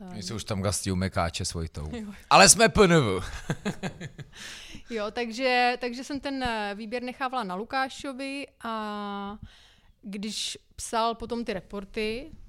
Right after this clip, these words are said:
Speaker 1: tak to taky bylo v jeho režii a já jsem spíš opravovala hrubky. <laughs> Takže ta-, takhle to, takhle to u nás asi fungovalo, ne? Nebo
Speaker 2: Jo, jo, jo, ale tak určitě jsme to jako víc prožívali.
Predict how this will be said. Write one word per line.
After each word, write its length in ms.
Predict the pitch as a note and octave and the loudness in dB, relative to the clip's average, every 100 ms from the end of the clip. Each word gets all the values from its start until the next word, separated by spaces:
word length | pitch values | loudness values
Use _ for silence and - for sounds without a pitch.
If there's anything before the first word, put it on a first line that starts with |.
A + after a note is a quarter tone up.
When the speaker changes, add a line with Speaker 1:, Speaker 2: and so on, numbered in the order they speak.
| - | -10
Speaker 1:
tak 140 | G#3+ - | -8 -6
to 80 | |
taky 200 | G3+ - | -4 -2
bylo 200 | G#3 A#3+ | 0 2
v 60 | A#3 | 4
jeho 220 | A#3+ B3+ | 2 4
režii 560 | B3 A#3 B3 B3+ B3+ B3+ | 2 0 -2 -2 -2 -4
a 60 | |
já 100 | G#3 | -6
jsem 120 | G#3 A3 | -4 -8
spíš 200 | G#3 G3 | -8 -10
opravovala 420 | G3+ G3+ G3 G3+ | -6 -4 -4 -4
hrubky. 520 | F#3+ E3+ - - E3 - _ _ - - - - | -4 -6 -8 -8 -10 -12 _ _ -20 -20 -20 -12
<laughs> 140 | - - - _ _ _ - - _ _ - - - - - D5+ C#5 B4 A4 G4+ - - | -10 -10 -14 _ _ _ -20 -20 _ _ -2 0 0 -12 -16 -14 -12 -10 -12 -12 -16 -6
Takže 500 | C#4+ A#3+ A#3 A3 C4 | -4 -2 -6 -10 -6
ta-, 160 | - - | -6 -2
takhle 220 | C4+ C4+ | 0 0
to, 160 | C4 B3+ - | 0 -6 -8
takhle 240 | - A#3 A#3 | -8 -6 -6
to 160 | - | -8
u 100 | - | -8
nás 240 | A3 G3+ - | -4 -6 -6
asi 300 | - G3+ G3 G#3 - - - - - | -12 -10 -10 -12 -20 -20 -20 -20 -10
fungovalo, 380 | G3+ F3+ F3+ F#3 | -8 -8 -8 -6
ne? 140 | G#3+ - C4 | -8 -8 -8
Nebo 160 | A3 | -4
Speaker 2:
Jo, 260 | - F2 A2+ | 0 4 6
jo, 140 | A#2 | 6
jo, 300 | G2+ F#2+ A2 | 4 4 4
ale 160 | A#2 B2 | 4 4
tak 180 | - - | 2 0
určitě 420 | A#2+ - D#3+ D3+ | -2 0 2 2
jsme 240 | - C#3 | 2 0
to 140 | A#2+ A#2+ | 4 4
jako 240 | A#2 A#2+ | 4 0
víc 240 | A2+ A2+ - | -2 -4 -4
prožívali. 640 | A2 G2+ G2+ G2+ G#2 G2 | 0 0 0 2 2 2